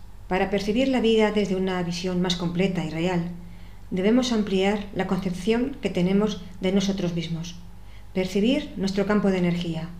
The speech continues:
a través de nuestro desarrollo personal. Todos sabemos que de una u otra manera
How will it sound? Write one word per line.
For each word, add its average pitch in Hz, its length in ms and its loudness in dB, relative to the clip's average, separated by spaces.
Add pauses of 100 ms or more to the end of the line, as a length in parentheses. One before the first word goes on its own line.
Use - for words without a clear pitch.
(500)
a 180 100 -4
través 190 500 0
de 185 140 2
nuestro 180 220 2
desarrollo 175 440 0
personal. 170 460 -4 (360)
Todos 240 260 2
sabemos 240 540 2 (120)
que 196 100 0
de 190 140 2
una 240 320 6
u 208 100 6
otra 202 220 2
manera 190 420 2